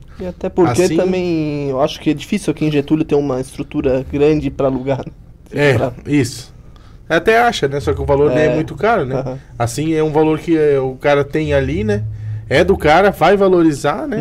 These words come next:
Speaker 1: Uhum.
Speaker 2: Então, querendo ou não, já é uma,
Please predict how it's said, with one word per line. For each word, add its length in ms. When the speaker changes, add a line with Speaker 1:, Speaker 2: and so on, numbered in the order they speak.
Speaker 1:
Uhum. 300
Speaker 2:
Então, 600
querendo 260
ou 60
não, 180
já 240
é 140
uma, 220